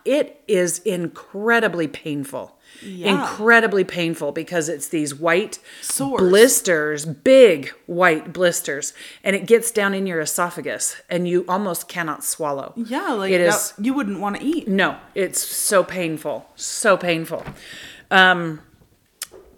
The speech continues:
Speaker 1: Candida esophagitis, I think this is what we just talked about, is thrush that spreads to your esophagus. Um, women can get vaginal yeast infections. Yeast infections of the skin cause itching and rashes. Yeast infections in your bloodstream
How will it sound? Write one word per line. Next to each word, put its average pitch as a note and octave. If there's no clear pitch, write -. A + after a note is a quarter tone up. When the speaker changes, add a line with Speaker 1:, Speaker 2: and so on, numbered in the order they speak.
Speaker 1:
Candida A3+
esophagitis, F#3
I D#3
think D#3+
this D3+
is C3+
what D3
we C#3
just C3
talked D3
about, C3+
is D3+
thrush -
that A#2+
spreads D3
to E3
your E3
esophagus. B2
Um, F3+
women F3+
can F#3
get D3+
vaginal F3
yeast D#3+
infections. F3+
Yeast G#3
infections G3+
of E3+
the F#3+
skin A3+
cause F3
itching G3+
and A#3+
rashes. D3+
Yeast F3+
infections E3
in D#3
your C#3+
bloodstream D3+